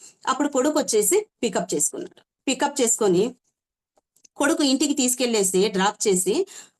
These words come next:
ఇంకా కోడలు ఏదో పని చేస్తూ ఉంది, చేస్తూ ఉన్నప్పుడు, "నువ్వు పక్కకు వెళ్ళు,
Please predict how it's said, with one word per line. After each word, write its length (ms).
ఇంకా 500
కోడలు 500
ఏదో 400
పని 220
చేస్తూ 300
ఉంది, 440
చేస్తూ 260
ఉన్నప్పుడు, 560
"నువ్వు 160
పక్కకు 280
వెళ్ళు, 340